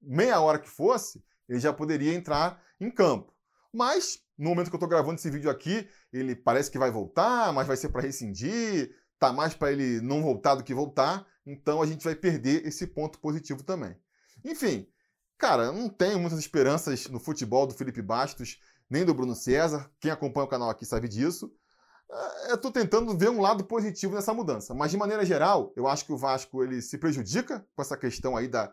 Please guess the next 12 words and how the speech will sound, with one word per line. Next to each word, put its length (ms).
das 140
cinco 240
mudanças. 540
Acho 220
que 60
tem 120
que 120
ter 420
pra 120
poupar 320
os 80
atletas, 680